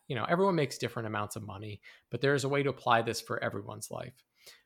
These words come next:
A more obvious example that might get your brain jogging is I will sometimes talk to people who make, I don't know,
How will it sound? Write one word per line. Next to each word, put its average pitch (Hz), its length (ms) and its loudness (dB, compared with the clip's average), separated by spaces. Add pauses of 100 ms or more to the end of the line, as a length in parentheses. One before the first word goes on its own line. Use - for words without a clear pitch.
(140)
A 135 100 4
more 131 440 2
obvious 165 440 10
example 110 520 -2
that 110 140 -2
might 107 180 -4
get - 120 -4
your 110 160 -6
brain 113 540 0
jogging 101 640 -4 (460)
is 113 280 -2 (100)
I 143 120 8
will 190 140 2
sometimes 127 600 0 (100)
talk 123 300 2
to - 60 -8
people 104 580 -6 (100)
who 104 480 -4 (840)
make, 113 520 -2 (320)
I 98 160 -2
don't - 160 -10
know, - 160 -10